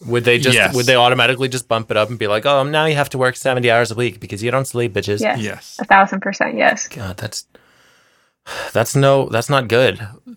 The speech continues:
Speaker 1: People
Speaker 3: I
Speaker 1: shouldn't
Speaker 3: know.
Speaker 1: be like
Speaker 3: That's
Speaker 1: this.
Speaker 3: why I would never take that
Speaker 2: But
Speaker 3: pill.
Speaker 2: also, you say they, like,
Speaker 1: <laughs>
Speaker 2: someone would, would force that. It wouldn't be, it wouldn't be
Speaker 3: Okay, but y'all aren't in America with your at-will unemployment, um, and that they could just fire you for no reason. We don't have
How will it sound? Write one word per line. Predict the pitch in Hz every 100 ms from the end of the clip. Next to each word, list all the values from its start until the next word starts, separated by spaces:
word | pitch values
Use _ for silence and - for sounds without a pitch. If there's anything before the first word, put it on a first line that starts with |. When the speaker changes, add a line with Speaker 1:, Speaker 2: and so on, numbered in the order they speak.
| 117 -
Speaker 1:
People | 117 123
Speaker 3:
I |
Speaker 1:
shouldn't | - 220
Speaker 3:
know. | 233 185
Speaker 1:
be |
like | 92 240
Speaker 3:
That's | 240
Speaker 1:
this. | 233
Speaker 3:
why | 214 220
I |
would | 214 208
never | 220 233 208
take | 220 208
that | 185 -
Speaker 2:
But |
Speaker 3:
pill. | 185
Speaker 2:
also, | 180 180
you | 160
say | - 196
they, | 143 151 147 127
like, | 120 117
Speaker 1:
<laughs> |
Speaker 2:
someone | 156 151 143 131
would, | 127 - 143
would | 123
force | - 135 135 -
that. | 101 110
It | 131
wouldn't | 160 139
be, | 139
it | 139
wouldn't | 160 151
be | 139 127 123 - 110 - 247
Speaker 3:
Okay, | 240 202 202 -
but | 254
y'all | 262 302 311 320
aren't | 294 262 240
in | 240
America | 226 220 226 226 220
with | 208 214
your | 214 196
at-will | 226 226 226 226 214 -
unemployment, | 226 226 - 233 226 220 190 - - - - _ _ _ _ - -
um, | 220 208 196 202 240 - -
and | 247
that | 226 226
they | 233
could | 240 226
just | 220 -
fire | 220 240
you | 190 208 -
for | 208
no | -
reason. | 196 202 - 220
We | 254
don't | 254 240
have | 202 185